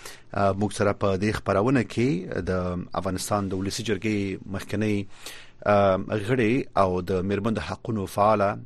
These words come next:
آ، شینکۍ کړوخیل مېلمنه ده چې، آ، ورته ښه راغلاست وایم. میرمن کړوخیل، زما غ-، غږ اورئ؟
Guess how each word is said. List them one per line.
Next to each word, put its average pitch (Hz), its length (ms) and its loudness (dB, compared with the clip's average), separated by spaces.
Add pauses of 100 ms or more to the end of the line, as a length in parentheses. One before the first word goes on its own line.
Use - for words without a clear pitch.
(140)
آ، 92 220 -6
شینکۍ 98 380 -4 (100)
کړوخیل 95 500 0
مېلمنه 98 360 2
ده 117 100 4
چې، 104 200 -2 (540)
آ، 95 180 2
ورته 92 420 2
ښه - 220 -4
راغلاست 101 480 6
وایم. 92 380 0
میرمن 117 260 2
کړوخیل، 127 380 2
زما 120 220 4
غ-، - 180 -4
غږ 110 320 4
اورئ؟ 131 260 6